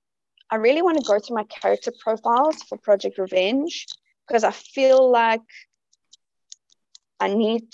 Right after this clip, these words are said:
to kind of reacquaint myself with, with the characters so that I can more accurately and fully work on the outline, um,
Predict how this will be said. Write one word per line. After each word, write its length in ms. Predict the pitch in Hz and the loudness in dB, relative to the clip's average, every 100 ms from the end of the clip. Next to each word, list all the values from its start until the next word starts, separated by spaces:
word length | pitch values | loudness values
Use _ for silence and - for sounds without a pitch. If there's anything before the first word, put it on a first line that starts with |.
| - | -8
to 800 | 226 208 208 208 202 202 202 214 220 _ _ - - | -4 -2 0 0 0 2 0 -2 -8 _ _ -14 -8
kind 140 | 220 | -4
of 80 | 190 | -2
reacquaint 680 | 185 208 202 202 208 202 - | 2 4 4 0 -6 -6 -6
myself 460 | 185 180 - - - - | -8 -6 -6 -6 -6 -10
with, 140 | - _ _ _ - | -10 _ _ _ -12
with 120 | - | -12
the 80 | - | -12
characters 760 | - 175 170 - - 262 262 - | -8 -6 -6 -4 -2 -2 -2 -4
so 160 | 180 | -2
that 220 | 185 175 - | -2 -4 -4
I 160 | 175 175 - | -6 -6 -10
can 420 | 190 175 170 175 - _ _ _ _ | -8 -6 -8 -10 -14 _ _ _ _
more 720 | 190 196 196 190 190 190 190 - _ _ _ _ _ _ _ _ _ _ - | -6 0 2 4 2 2 -2 -6 _ _ _ _ _ _ _ _ _ _ -8
accurately 540 | 185 190 - 190 185 180 | -6 -6 -2 -2 -2 -4
and 160 | 180 | -6
fully 440 | - 180 170 170 170 | -6 -4 -2 -4 -4
work 280 | 165 165 - | -2 -4 -4
on 160 | 185 170 | -10 -6
the 160 | 156 160 | -6 -6
outline, 440 | - 180 - - - _ _ _ | -8 -10 -10 -12 -16 _ _ _
um, 420 | 175 147 147 156 | -14 -14 -14 -16